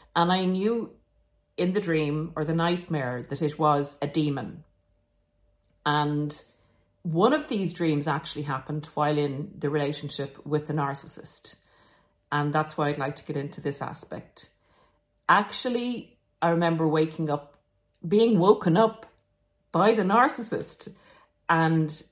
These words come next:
him telling me, "Well, you're obviously having some kind of nightmare because you were moaning and kind of gesticulating and kind of shouting and seemed very distressed in your dream." I firmly believe,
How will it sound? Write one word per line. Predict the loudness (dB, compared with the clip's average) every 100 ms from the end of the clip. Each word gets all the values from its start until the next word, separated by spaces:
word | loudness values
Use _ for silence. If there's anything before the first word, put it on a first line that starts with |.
| _
him | -2 -2 0
telling | 2 2 2
me, | 0 -2 -4 -12 _ _ _
"Well, | 2
you're | 4 4
obviously | 2 0
having | 0 0
some | 0 -2
kind | 0 -2 -2
of |
nightmare | 0 -2 -2 0 0
because | -2 -2 -4 -4 -10 -4
you | -2
were | 0 0 -2 -4 -8 -10
moaning | -4 0 0 0 -2
and | -4 -6 -10 _ _ _ _ _
kind | -6 -6
of | -8 -18 _ _ _ _ _ _ -8
gesticulating | -6 -4 -8 -4 -2 0 -2 -6
and | -10 -12 -12
kind | -12
of | -10
shouting | -4 -4 -4 -8 -10
and | -12
seemed | -6 -6 -4
very | -6 -6
distressed | -8 -8 -8 -8
in | -10
your | -10
dream." | -4 -4 -4 -6 -14 _ _ _ _ _ _ _ _ _ _ _ _ _ _ _ _ _ _ _ _ -2
I | 0
firmly | 2 2 4 2 0
believe, | 2 4 4 2 0 -2